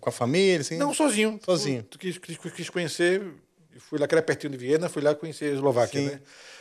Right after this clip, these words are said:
Speaker 2: Mas todos os compromissos que eu fiz foram musicais. Fui pro Japão, o Japão tem uma, tem uma história bem legal, assim, né?
Speaker 1: Quero ouvir essa história. Tem uma história sua no Japão, um negócio de banheiro?
Speaker 2: Tem, tem,
Speaker 1: Eu
Speaker 2: essa,
Speaker 1: tenho uma
Speaker 2: essa.
Speaker 1: história boa de banheiro também, vai lá.
Speaker 2: Vamos lá,
Speaker 1: <laughs>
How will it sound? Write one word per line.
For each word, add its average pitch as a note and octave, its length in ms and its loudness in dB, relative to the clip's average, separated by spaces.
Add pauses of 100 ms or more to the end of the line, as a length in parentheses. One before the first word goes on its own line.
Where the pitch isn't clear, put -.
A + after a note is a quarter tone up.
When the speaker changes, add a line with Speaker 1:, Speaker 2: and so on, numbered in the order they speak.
Speaker 2:
Mas E3+ 260 2
todos C4+ 400 2
os A3 80 -4
compromissos F3 520 -4
que - 120 -6
eu F3+ 60 2
fiz F#3+ 420 -8
foram F#3 260 -6
musicais. D#3 600 -6 (920)
Fui F#3+ 120 -2
pro F#3+ 160 0
Japão, D#3+ 500 4
o E3 60 -2
Japão E3+ 340 2
tem F3+ 100 -4
uma, E3+ 80 0
tem D3 220 -10
uma C#3+ 60 -8
história C#3+ 280 0
bem A#2+ 360 -4
legal, B2 320 4
assim, A#2 180 -8
né? B2+ 180 -10 (200)
Speaker 1:
Quero C3+ 180 4
ouvir D3+ 240 2
essa C3+ 160 0
história. B2 260 0
Tem G3 120 2
uma B3+ 80 6
história G#3+ 280 6
sua G3+ 220 2
no F#3 100 4
Japão, E3+ 280 4
um - 20 6
negócio D#3+ 280 4
de C3+ 60 -6
banheiro? D3 640 2
Speaker 2:
Tem, D3+ 180 4
tem, C3 120 2
Speaker 1:
Eu C3 80 8
Speaker 2:
essa, B2 60 0
Speaker 1:
tenho G3 120 4
uma G#3+ 80 6
Speaker 2:
essa. G3+ 100 4
Speaker 1:
história A3 180 6
boa F3+ 220 4
de E3 60 -4
banheiro D#3+ 300 4
também, C#3+ 240 2
vai D3 160 4
lá. C3+ 180 4
Speaker 2:
Vamos F3 320 6
lá, C#3+ 200 6
Speaker 1:
<laughs> - 40 -16